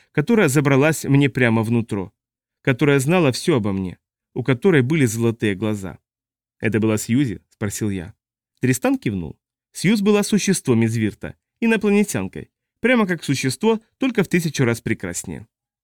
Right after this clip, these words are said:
«И ты не пытался устроить обратную перекачку?» спросил я. «Я этого не хотел». «Почему?» «Эта женщина значила для меня очень много. Больше, чем значил мой брат. Неужели ты не понимаешь, Скрибл? Неужели ты не понимаешь?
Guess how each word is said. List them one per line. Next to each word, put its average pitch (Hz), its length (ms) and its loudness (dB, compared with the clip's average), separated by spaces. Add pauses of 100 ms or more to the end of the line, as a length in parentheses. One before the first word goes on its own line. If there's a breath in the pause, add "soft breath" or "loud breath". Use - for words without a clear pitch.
(220)
«И 120 100 2
ты 110 160 0
не 107 100 2
пытался 131 460 -2
устроить 110 380 -2
обратную 113 380 -2
перекачку?» 113 580 -4
спросил 113 440 -6
я. 95 180 -10 (540)
«Я 123 220 -2
этого 123 220 -4
не 107 120 -2
хотел». 123 420 -10 (500)
«Почему?» 117 480 -2 (560)
«Эта 127 220 -4
женщина 131 520 -2
значила 127 500 0
для 117 140 0
меня 123 220 2
очень 143 340 -2
много. 123 360 -2 (500)
Больше, 165 280 0
чем 120 220 0
значил 131 320 0
мой 127 160 2
брат. 117 280 -8 (540)
Неужели 131 320 4
ты 151 140 -4
не 135 100 2
понимаешь, 143 500 -2
Скрибл? 98 460 -6 (480)
Неужели 135 480 2
ты 135 180 0
не 117 120 2
понимаешь? 123 640 -2